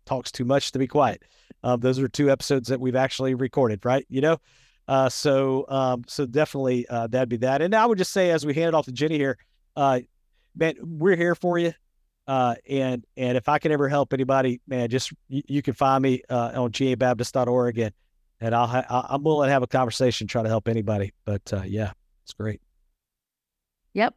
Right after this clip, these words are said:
Speaker 2: And, uh, for kids ministry people, if you wanna jump on our Facebook group page, it's Georgia Baptist Kids. Um, we have lots of great interaction. It's a place to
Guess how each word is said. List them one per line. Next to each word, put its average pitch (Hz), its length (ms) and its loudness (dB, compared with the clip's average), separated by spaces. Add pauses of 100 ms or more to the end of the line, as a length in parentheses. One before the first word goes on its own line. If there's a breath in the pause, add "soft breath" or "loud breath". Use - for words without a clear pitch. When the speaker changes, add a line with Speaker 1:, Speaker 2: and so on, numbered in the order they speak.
Speaker 2:
And, 220 360 2
uh, 214 320 4
for 208 120 -12
kids 262 360 0
ministry 233 400 0
people, 247 500 0
if 196 220 0
you 202 100 0
wanna 196 220 0
jump 190 240 -4
on 190 320 2
our 170 180 0
Facebook 214 480 -2
group 220 260 -2
page, 262 540 2 (340 soft breath)
it's 175 280 0
Georgia 185 280 -2
Baptist 190 380 0
Kids. 220 540 0 (100)
Um, 175 400 0
we 185 80 -2
have 180 140 -2
lots 170 280 -2
of 185 60 -2
great 175 320 -2
interaction. 180 720 0
It's - 240 -8
a - 40 -8
place 185 340 0
to - 220 -2